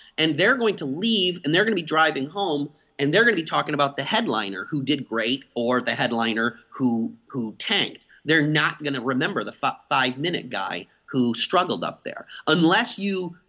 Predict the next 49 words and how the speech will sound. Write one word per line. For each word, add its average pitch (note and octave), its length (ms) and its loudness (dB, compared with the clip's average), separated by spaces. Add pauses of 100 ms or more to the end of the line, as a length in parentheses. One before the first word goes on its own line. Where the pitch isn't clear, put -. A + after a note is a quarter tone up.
(120)
piss A#3 240 0
your F3+ 100 0
pants F#3 440 0
in C#3 80 -6
front G3+ 220 0
of D3 80 0
them C3 240 2
or C3+ 160 2
run D3 240 4
off E3 200 2
stage C#3 380 -4
crying, E3 460 2 (200)
they're D3 160 4
not E3 220 2
gonna D#3+ 140 -2
remember D3 360 0
you. F2 200 -8 (220)
And D3 120 2
they're A3 120 6
gonna A#3+ 120 2
come F3+ 200 -6
back E3 280 2
and C#3+ 140 -6
see - 160 -8
you E3+ 220 -2
again E3 260 0
in C#3 140 2
six - 320 -4
months, F3+ 340 -2 (240)
and D#3 140 2
they're D#3 100 2
probably F3 460 2
not C#3+ 200 0
gonna C#3 120 -2
remember C3 340 0
that C3+ 220 -8
you, C3 160 -4
they C3+ 140 -2
saw B2+ 300 0
you C3+ 220 -2
then. - 400 -4 (220)
So F#3+ 260 2
just F3+ 220 0
realize D#3 640 0
that C3 180 -4
you D#3+ 240 -4
are D3 340 4
absolutely D#3+ 680 0
anonymous C3+ 840 0